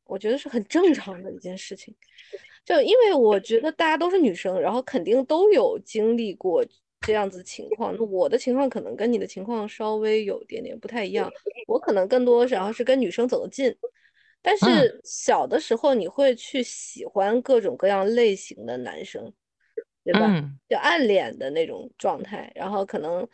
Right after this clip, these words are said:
Speaker 1: 最多就是给人家写个情书什么之类的。嗯，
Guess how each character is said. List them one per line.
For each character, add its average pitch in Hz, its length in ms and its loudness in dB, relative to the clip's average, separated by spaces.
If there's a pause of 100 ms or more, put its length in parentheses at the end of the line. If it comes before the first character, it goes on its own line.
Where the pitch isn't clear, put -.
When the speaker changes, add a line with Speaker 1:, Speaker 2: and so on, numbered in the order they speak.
(140)
Speaker 1:
最 269 160 0
多 240 200 4
就 233 100 0
是 226 100 -2
给 185 120 -2
人 165 120 -4
家 208 220 -2
写 - 220 -4
个 165 100 0
情 156 300 -8
书 254 260 -4
什 233 100 -4
么 - 120 -12
之 - 120 -20
类 - 160 -12
的。 - 140 -16 (920)
嗯， 180 320 -4